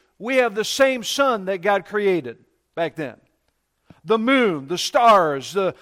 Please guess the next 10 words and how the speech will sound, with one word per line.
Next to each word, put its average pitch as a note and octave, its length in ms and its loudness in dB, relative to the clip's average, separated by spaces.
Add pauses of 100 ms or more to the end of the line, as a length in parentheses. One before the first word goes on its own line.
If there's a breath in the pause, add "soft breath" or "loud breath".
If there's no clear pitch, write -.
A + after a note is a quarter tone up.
(100 soft breath)
the G#3 140 2
trees, A#3 580 -4
and G#3 120 -2
all C4 240 4
those A3+ 220 0
things. G#3 220 -6 (200 soft breath)
We C#4+ 240 -2
see E4+ 380 -4
all A#3 260 2
that. F#3+ 320 0